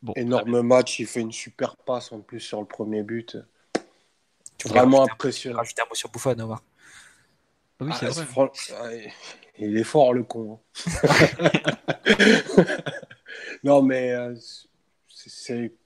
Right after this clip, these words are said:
Speaker 2: je pense encore hier, le... c'est peut-être encore le meilleur joueur sur le terrain,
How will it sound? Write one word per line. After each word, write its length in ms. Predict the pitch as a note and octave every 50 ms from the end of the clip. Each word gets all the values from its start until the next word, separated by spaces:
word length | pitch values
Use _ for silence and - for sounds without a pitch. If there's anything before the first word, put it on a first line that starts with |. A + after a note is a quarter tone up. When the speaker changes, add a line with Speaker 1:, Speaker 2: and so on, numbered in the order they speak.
| _
Speaker 2:
je 120 | - - -
pense 300 | - C#3+ C#3 B2+ - C#3
encore 420 | C3 B2 - C#3+ C#3 C3 B2 B2+
hier, 320 | B2+ B2+ C3 C3 B2+ A#2+
le... 460 | B2 A#2+ A#2+ A#2 A#2 A2+ A2 A2 A2 _ _
c'est 180 | - - - -
peut-être 240 | - C3+ B2 - B2
encore 300 | A#2+ - - C3 A#2 A#2+
le 100 | B2 A#2
meilleur 320 | A#2+ B2 B2 A#2+ A2+ A2+
joueur 180 | A2+ A#2+ A2 -
sur 200 | - - A#2 A2+
le 60 | A2
terrain, 360 | - A#2+ A#2 A#2 A2+ A2+ A2